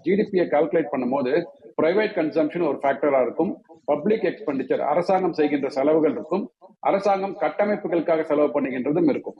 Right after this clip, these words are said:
இதான் மூணு பெரிய ஃபேக்டர். So இந்த அரசாங்கம் பாத்தீங்கன்னா கடந்த ஒரு என் டி ஏ அரசாங்கம் நான்கைந்து வருடங்களாக குறைஞ்சபட்சம் பத்து லட்சம்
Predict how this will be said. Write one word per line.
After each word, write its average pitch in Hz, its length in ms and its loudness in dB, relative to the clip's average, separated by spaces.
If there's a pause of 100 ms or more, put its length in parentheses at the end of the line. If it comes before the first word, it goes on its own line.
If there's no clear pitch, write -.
இதான் 160 280 0
மூணு 208 280 4
பெரிய 175 260 2
ஃபேக்டர். - 440 -4 (480)
So 202 80 4 (180)
இந்த 160 180 0
அரசாங்கம் 196 400 2
பாத்தீங்கன்னா 170 360 -2
கடந்த 170 380 2
ஒரு 156 180 4 (120)
என் 151 160 -6
டி 180 60 -2
ஏ 175 80 2
அரசாங்கம் 156 500 0
நான்கைந்து 175 520 2
வருடங்களாக 147 640 2 (500)
குறைஞ்சபட்சம் 208 800 0
பத்து 156 300 -2
லட்சம் 165 320 0